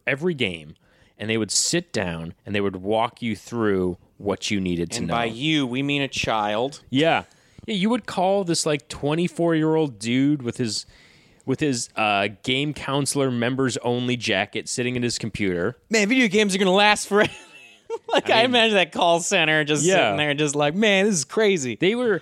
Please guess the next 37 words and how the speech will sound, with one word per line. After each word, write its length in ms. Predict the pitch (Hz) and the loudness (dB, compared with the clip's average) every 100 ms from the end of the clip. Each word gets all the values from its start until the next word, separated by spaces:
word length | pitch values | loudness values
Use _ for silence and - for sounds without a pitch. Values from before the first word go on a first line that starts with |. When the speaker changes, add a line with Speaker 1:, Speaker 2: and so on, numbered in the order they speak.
| - - | -6 -2
Speaker 1:
they 160 | 156 | 0
were 160 | 208 196 | 2 2
like 260 | 156 120 101 98 _ - | 2 0 -6 -20 _ -4
gods. 480 | 127 110 87 85 - | 0 2 0 -6 -4
They 120 | 135 | -2
would 160 | 160 135 | 0 -2
wear 340 | 113 120 127 | 0 2 2
those 240 | 123 117 101 | 2 0 -2
jackets 500 | 113 101 - 101 - | -2 0 -2 -6 -4
out 200 | 92 107 | -2 -2
and 100 | 98 | -4
about, 360 | 92 92 113 110 | -2 0 0 0
Speaker 2:
Oh. 420 | 120 117 110 98 - 104 | 2 2 0 -2 -8 -4
Speaker 1:
and 280 | 107 107 | -2 -2
they 120 | 117 117 | 0 0
would 160 | 110 | 0
be 140 | 104 98 | -2 -4
mugged 640 | 104 110 113 110 104 104 | -2 0 2 2 0 -4
by 160 | 95 95 | -4 -4
kids 280 | - 110 | -4 -4
being 160 | 107 110 | -2 -2
like, 180 | 113 139 | -2 0
"Oh 220 | 202 208 | 0 2
my 160 | 190 190 | 2 0
God, 140 | 208 | 0
you 80 | 196 | 0
have 80 | 196 | 0
the 100 | 202 | -2
coolest 300 | - 208 - | 0 0 0
job 180 | 196 185 | -2 0
in 80 | 185 | 0
the 60 | |
world." 220 | 202 208 113 | 0 0 0
Speaker 2:
Yeah, 60 | |
Speaker 1:
You, 40 | 131 | 2
Speaker 2:
yeah, 300 | 151 151 147 | 2 4 4
yeah, 380 | 143 139 131 | 2 2 2